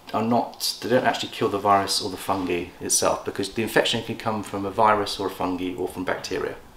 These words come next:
yeah, which is a type of bacteria anyway. So they kill the bacteria,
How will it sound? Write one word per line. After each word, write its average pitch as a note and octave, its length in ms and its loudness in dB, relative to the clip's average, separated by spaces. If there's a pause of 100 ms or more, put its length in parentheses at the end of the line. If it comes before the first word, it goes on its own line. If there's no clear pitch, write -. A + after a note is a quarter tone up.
(580)
yeah, F#2 260 -2
which G2 100 -10
is F2 100 -6
a E2 40 -8
type - 200 -4
of - 60 -6
bacteria F2 400 -2
anyway. - 300 -8 (640)
So A2 240 6
they A2 140 6
kill D#3 240 6
the C3 60 6
bacteria, F2+ 580 2